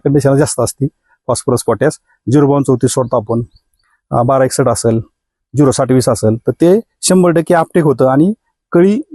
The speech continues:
माझे, म, जास्त निघून आणि सेटिंग चांगलं होतं. त्यासाठी आपल्याला दोन लिटर बॉस पण ह्या कंडिशनला सोडणं गरजेचं आहे.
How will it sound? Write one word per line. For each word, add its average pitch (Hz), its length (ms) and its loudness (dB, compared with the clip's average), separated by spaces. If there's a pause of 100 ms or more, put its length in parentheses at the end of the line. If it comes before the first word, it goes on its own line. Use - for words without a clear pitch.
माझे, 147 300 2
म, 143 320 2
जास्त 156 300 -2
निघून 160 240 4
आणि 147 120 2
सेटिंग 196 320 0
चांगलं 135 240 0
होतं. 104 180 -2 (400)
त्यासाठी 185 560 0
आपल्याला 160 320 0
दोन 170 180 2
लिटर 165 200 2
बॉस 156 280 0
पण 156 120 2
ह्या 135 180 2
कंडिशनला 135 340 0
सोडणं 139 320 2
गरजेचं 107 280 -2
आहे. - 120 -6